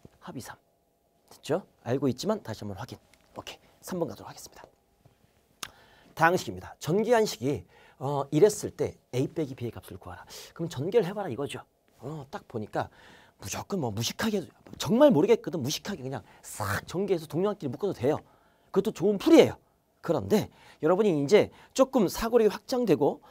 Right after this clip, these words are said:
이젠 고이, 고삼 가서 이제 수능 문제를 풀려고 한다라면, 음? 대학 가서 조금 더 고도의 어떤 그런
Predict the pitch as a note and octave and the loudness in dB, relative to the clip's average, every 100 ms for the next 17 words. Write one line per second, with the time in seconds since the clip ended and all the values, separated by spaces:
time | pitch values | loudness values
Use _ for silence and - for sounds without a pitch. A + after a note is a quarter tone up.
0 | - D3 G#3+ E3 - G#3+ A#3 F3+ G3 G#3+ | -6 4 4 4 4 4 4 0 -2 -2
1 | C3 B2 E3 B3+ - - D#3 - C4 C4+ | -2 0 -2 -2 -16 -6 -4 0 0 0
2 | B3 G#3 F#3+ - A#3+ G#3+ E3 B3 G3 C3 | 0 0 -2 -4 -4 -4 -4 -2 0 6
3 | A#3 C3 - _ E3+ C#4 - _ _ - | 6 6 0 _ 0 0 -4 _ _ 6
4 | F#3+ A3 D3 E3 F#3 F2+ - - A#3+ B3 | 8 8 -2 -2 -2 -4 -12 -4 -4 0
5 | B3+ A3 - F3 G#3 F#3 - - D3 - | 4 4 2 6 8 8 4 -4 -6 -2
6 | F#3 E3+ F#3+ B2+ | -2 2 2 0